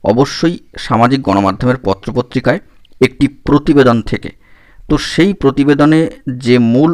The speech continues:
অংশগুলি উঠে এসেছে, তার কিছুটা এই ভিডিওর মধ্যে তুলে ধরছি, কারণ সমগ্র অংশটি তুলে ধরলে ভিডিওটি কিন্তু দীর্ঘায়িত হবে। অবশ্যই সম্মানীয়া পার্শ্ব শিক্ষিকা মহাশয়াকে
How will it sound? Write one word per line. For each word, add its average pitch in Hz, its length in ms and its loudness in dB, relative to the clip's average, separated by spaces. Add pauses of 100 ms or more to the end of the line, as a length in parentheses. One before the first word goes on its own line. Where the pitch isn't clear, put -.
(100)
অংশগুলি 131 560 0
উঠে 120 280 -2
এসেছে, 143 320 -4 (600)
তার 104 120 0 (240)
কিছুটা 185 400 -2 (260)
এই 131 160 4
ভিডিওর 127 320 2
মধ্যে 117 240 -2
তুলে 123 180 0
ধরছি, 127 360 -4 (500)
কারণ 120 240 2 (200)
সমগ্র 156 500 0
অংশটি 135 480 2
তুলে 120 200 0
ধরলে 131 240 0
ভিডিওটি 113 400 -2
কিন্তু 110 260 -2
দীর্ঘায়িত 113 480 -4 (380)
হবে। 117 260 -4 (680)
অবশ্যই 175 500 2 (320)
সম্মানীয়া 139 560 2 (540)
পার্শ্ব - 320 0
শিক্ষিকা 147 480 -2
মহাশয়াকে 123 680 0